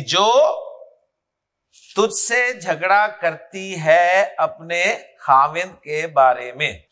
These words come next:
یہ اللتی جو ہے اپنے دوست کے ساتھ مل کے، یعنی اسم موصول اپنے دوست کے ساتھ مل کے ہی کچھ بنے گا نا۔ یعنی اللتی تجادلک فی زوجہا،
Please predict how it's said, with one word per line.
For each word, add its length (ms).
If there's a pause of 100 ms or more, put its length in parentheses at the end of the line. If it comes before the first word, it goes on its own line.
(240)
یہ 480
اللتی 540
جو 200
ہے 160 (1800)
اپنے 300 (100)
دوست 360
کے 100
ساتھ 320
مل 260
کے، 160 (260)
یعنی 200
اسم 200
موصول 260
اپنے 320
دوست 260
کے 80
ساتھ 260
مل 180
کے 80
ہی 60
کچھ 180
بنے 240
گا 100
نا۔ 200 (1400)
یعنی 120 (120)
اللتی 460
تجادلک 760 (180)
فی 260
زوجہا، 680